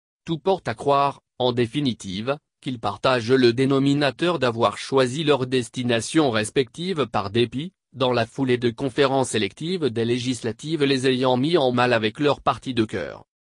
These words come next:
Mais il semble aussi qu'une récente entrevue assez bruyante entre le P M et le chef de l'État est passée par là. Le second, confie une source,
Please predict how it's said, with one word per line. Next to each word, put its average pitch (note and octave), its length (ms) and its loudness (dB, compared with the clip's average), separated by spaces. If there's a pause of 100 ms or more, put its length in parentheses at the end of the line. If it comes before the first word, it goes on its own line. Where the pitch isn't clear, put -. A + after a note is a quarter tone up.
(200)
Mais B2 180 4
il C3+ 160 0
semble A#2 380 -2
aussi B2 340 -6
qu'une A2 240 -2
récente C3 480 0
entrevue B2+ 560 0
assez A#2+ 260 -2
bruyante A2+ 560 0
entre C#3+ 300 -2
le G2+ 120 -2
P A#2+ 180 0
M C#3 200 2
et C#3+ 60 4
le A#2+ 100 2
chef C#3 360 -2
de B2+ 160 0
l'État B2+ 460 0
est A#2 100 0
passée A#2 440 -2
par B2 220 -4
là. G2 160 -6 (440)
Le A#2 200 2
second, A2 440 -4 (240)
confie D3 420 -4
une A#2 240 2
source, G2+ 480 -6